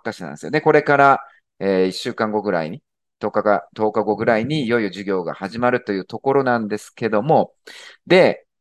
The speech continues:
えー、イムがこのインターン中に実は、えー、自ら持ち込んで立ち上げたプログラム、イム日記というものが、えー、スポーツグローバルに立ち上がります。これはイムがどのように実際に留学の準備をしてきたかっていうのを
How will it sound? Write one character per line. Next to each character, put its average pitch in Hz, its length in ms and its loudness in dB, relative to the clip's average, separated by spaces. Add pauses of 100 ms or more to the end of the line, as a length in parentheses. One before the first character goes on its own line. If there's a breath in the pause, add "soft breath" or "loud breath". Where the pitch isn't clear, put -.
え 110 460 4
ー、 - 20 4
イ 160 60 2
ム 165 60 2
が 139 100 6
こ 120 80 0
の 113 60 0
イ 139 100 -2
ン 185 80 -6
タ 196 140 0
ー 190 40 0
ン 185 60 -10
中 175 180 -4
に 156 140 -10
実 139 280 -10
は、 113 360 4 (180)
え 95 360 -4
ー、 - 20 -20 (140)
自 165 300 2
ら 104 460 2
持 104 200 -8
ち - 120 -12
込 107 180 0
ん 104 100 -4
で 113 300 4
立 98 200 -10
ち 113 80 2
上 104 80 4
げ 98 80 -2
た 92 100 -2
プ - 120 -14
ロ 110 100 4
グ 104 80 -4
ラ 95 140 0
ム、 78 160 -12 (280)
イ 123 140 -4
ム 160 140 -2
日 180 220 -4
記 - 120 -20
と 113 100 -8
い 110 60 -2
う 107 40 -4
も 104 140 0
の 113 120 -2
が、 131 360 4 (380)
え 90 220 -6
ー、 - 40 -8
ス - 100 -18
ポ 120 140 2
ー 107 40 2
ツ 104 100 -14
グ 104 100 -4
ロ 107 160 4
ー - 20 4
バ 92 120 2
ル 85 80 -2
に 101 100 -6
立 90 240 -14
ち - 160 0
上 104 100 6
が 95 100 4
り 92 120 -2
ま 90 140 -2
す。 - 100 -18
こ - 140 -2
れ 117 80 4
は 113 100 4
イ 131 100 2
ム 143 120 -4
が 113 120 0
ど 127 120 -2
の 180 100 -2
よ 151 100 0
う 123 40 -2
に 107 120 -8
実 95 200 -14
際 104 120 -2
に 98 100 -6
留 107 180 -4
学 101 220 -6
の 95 120 -8
準 107 160 -10
備 95 160 -4
を 90 40 0
し - 120 -12
て 156 100 -2
き - 80 -18
た 135 100 0
か 110 120 2
っ - 80 -2
て - 80 2
い 131 40 6
う - 20 0
の 107 100 6
を - 120 -4